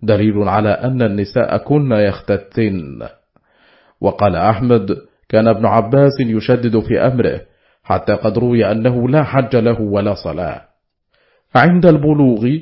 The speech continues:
وقبله أفضل، لأنه أقرب إلى البرء، ولأنه قبل ذلك ليس مكلفا. ونقل في الفروع عن الشيخ تقي الدين أنه قال:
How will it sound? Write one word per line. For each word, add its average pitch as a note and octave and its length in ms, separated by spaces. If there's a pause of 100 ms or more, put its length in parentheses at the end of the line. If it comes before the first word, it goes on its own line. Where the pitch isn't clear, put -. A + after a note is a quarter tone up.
(360)
وقبله B2 840
أفضل، D3+ 380 (400)
لأنه A2+ 680
أقرب B2+ 800
إلى C3 220
البرء، G2+ 520 (520)
ولأنه G2 560
قبل G#2 320
ذلك A#2 400
ليس C3 420
مكلفا. F2+ 960 (600)
ونقل G2 440
في - 80
الفروع A#2 500
عن G2 120
الشيخ A2 320
تقي A#2 500
الدين B2+ 460
أنه A2 360
قال: C#3 440